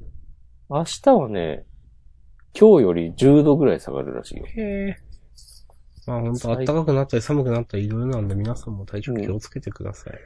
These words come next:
Speaker 2: もしくは、まだちょっとなんか残ってる感じっすね。
Speaker 1: なんかね、なんか、昨日、昨日、今日ぐらいからまたぶり返した感があり。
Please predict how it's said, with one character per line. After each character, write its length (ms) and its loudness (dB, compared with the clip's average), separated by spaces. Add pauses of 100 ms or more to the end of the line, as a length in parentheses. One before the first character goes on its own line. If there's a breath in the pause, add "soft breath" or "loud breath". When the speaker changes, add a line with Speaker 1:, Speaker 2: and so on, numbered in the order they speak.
(960)
Speaker 2:
も 60 -2
し 100 -6
く 100 -2
は、 400 2
ま 120 6
だ 120 4
ち 80 -10
ょ 40 -4
っ 40 -6
と 100 -4
な 80 4
ん 40 -2
か 100 -2
残 240 2
っ 80 -2
て 120 -2
る 100 0
感 180 -6
じ 60 -8
っ 20 -6
す 160 -12
ね。 180 -6 (1120)
Speaker 1:
な 100 4
ん 60 -2
か 120 2
ね、 260 2 (220)
な 100 -2
ん 60 -4
か、 80 -12 (1200)
昨 120 -10
日、 400 -4 (100)
昨 60 -12
日、 140 2
今 240 10
日 260 6
ぐ 80 6
ら 60 6
い 60 2
か 100 -6
ら 100 -2
ま 160 -2
た 260 4 (440)
ぶ 120 0
り 120 0
返 240 4
し 60 -10
た 120 0
感 220 -6
が 120 -8
あ 60 -4
り。 180 -8